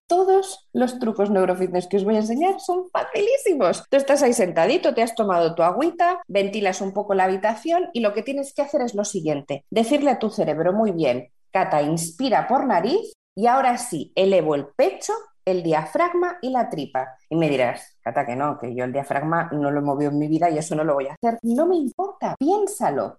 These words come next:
Solo con pensarlo lo vas a terminar ejecutando. Tardarás días, semanas o meses, pero lo harás.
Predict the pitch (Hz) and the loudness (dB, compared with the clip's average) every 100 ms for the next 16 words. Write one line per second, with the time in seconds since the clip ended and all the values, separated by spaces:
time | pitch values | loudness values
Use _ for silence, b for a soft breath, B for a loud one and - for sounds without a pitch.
0 | _ - - 330 381 359 311 262 - 226 | _ -10 0 2 2 2 0 0 -2 -2
1 | 180 175 - 277 320 349 427 - _ _ | -2 -4 -4 -2 0 0 -2 -6 _ _
2 | _ - 190 190 226 285 226 214 196 208 | _ 0 2 2 0 -4 -4 -2 -2 -2
3 | 226 220 220 208 196 165 143 135 - 156 | -2 -4 -8 -6 -2 -2 -2 -8 -6 -2
4 | 208 277 285 330 339 339 - 254 269 277 | 0 0 -2 -2 -2 -4 -6 -4 -4 -6
5 | 277 277 208 170 147 151 - _ _ - | -6 -4 -4 -4 -8 -10 -16 _ _ -2
6 | 139 131 139 120 - - | 0 2 2 0 -6 -14